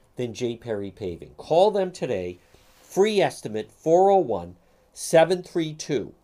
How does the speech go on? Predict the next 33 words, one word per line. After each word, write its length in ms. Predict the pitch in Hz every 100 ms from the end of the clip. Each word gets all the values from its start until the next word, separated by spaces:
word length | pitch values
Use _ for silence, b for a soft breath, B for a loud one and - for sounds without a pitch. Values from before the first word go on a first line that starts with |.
| _ _
seventeen 680 | - 139 117 113 - 117 101
thirty, 400 | 131 135 160 170
four 360 | - 160 185
oh 100 | 185
one, 360 | 160 107 90 95 b b b
seven 420 | - 156 151 170
three 280 | 165 170 160
two, 320 | 156 120 95
seventeen 640 | - 143 160 165 175 160
thirty, 280 | 151 135 101
letter 300 | 101 120 139
J, 380 | 139 120 95 92 b b b _
J 580 | - 147 139 135 151 - _ _
Perry 500 | 127 110 107 143 156 _ -
Paving. 460 | 175 196 156 73 - b b b _
Give 200 | - 165
them 120 | 185 202
a 60 |
call. 340 | 190 170 151 151
You 80 | 127
can 120 | 120
also 240 | 123 123
find 320 | 131 139 135 151
them 120 | 147
on 80 | 127
Facebook, 460 | - 127 - 127 b b b
whether 260 | 135 135 117
it's 140 | 113
a 60 | 101
brand 360 | 113 165 214
new 140 | 208 196
paving 400 | 185 180 180 180
project 540 | - 165 160 170 -